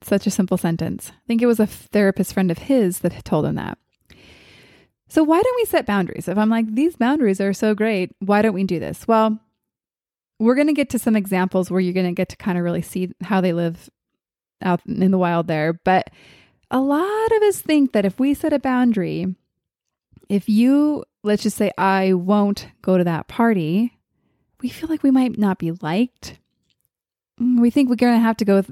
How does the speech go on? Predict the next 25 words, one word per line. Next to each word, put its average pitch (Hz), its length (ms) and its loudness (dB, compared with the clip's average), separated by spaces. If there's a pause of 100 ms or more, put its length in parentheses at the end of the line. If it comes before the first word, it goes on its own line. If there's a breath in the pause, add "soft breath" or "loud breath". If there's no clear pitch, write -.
(100)
like, 190 140 -2
against 196 520 0
what's 190 240 2
expected - 840 -4
of 233 160 2
us, 247 360 -2 (540 soft breath)
and 233 160 4
that's 294 180 0
uncomfortable. 214 960 0 (1300)
We 254 100 2
think 285 220 2
people 220 260 2
will 180 140 2
be 165 140 -2
mad 175 380 0
at 247 120 2
us, 233 600 -2 (100)
or 185 80 2
we 185 160 4
think 214 320 0
we 214 80 0
might 185 200 -4
hurt - 320 -2
people. 226 580 -2 (1300)
And 254 280 2